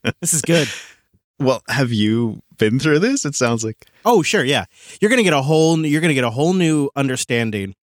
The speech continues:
Speaker 1: of how free software is put together. And I think this is, I think this is a super valuable understanding. Um, watching this process, what you talked about there, watching how the team works, seeing what things they go after, kinda see who some of the superstars are.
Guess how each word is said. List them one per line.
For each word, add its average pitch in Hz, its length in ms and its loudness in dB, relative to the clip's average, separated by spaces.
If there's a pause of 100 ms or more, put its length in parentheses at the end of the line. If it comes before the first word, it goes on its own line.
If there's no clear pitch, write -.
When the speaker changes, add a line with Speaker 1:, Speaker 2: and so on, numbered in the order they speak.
(300)
Speaker 1:
of 131 140 -2
how 120 320 0
free 117 180 -6
software 104 380 -6
is 107 80 -8
put - 180 -8
together. 101 460 -4 (460)
And 139 100 0
I 170 60 2
think 175 180 0
this - 240 2
is, 135 240 0 (200)
I 185 100 0
think 196 120 2
this 143 120 -4
is 117 80 -6
a 104 40 -4
super 156 460 0
valuable 117 460 -4
understanding. 101 600 -10 (120)
Um, 113 280 -2 (360)
watching 131 340 2
this 147 140 0
process, 120 400 -2
what 117 140 -4
you 127 60 -8
talked 123 240 -2
about 127 180 -4
there, 131 120 -2
watching 120 340 -4
how 113 60 -4
the 110 100 -6
team 113 280 -6
works, 110 360 -6 (300)
seeing 131 260 -2
what 139 140 -4
things 123 160 -4
they 127 100 -2
go 117 200 -2
after, 107 280 -4
kinda 120 240 -4
see 127 260 -4
who 120 200 -4
some 120 160 -4
of 113 80 -6
the 113 60 -8
superstars 107 680 -6
are. 104 260 -6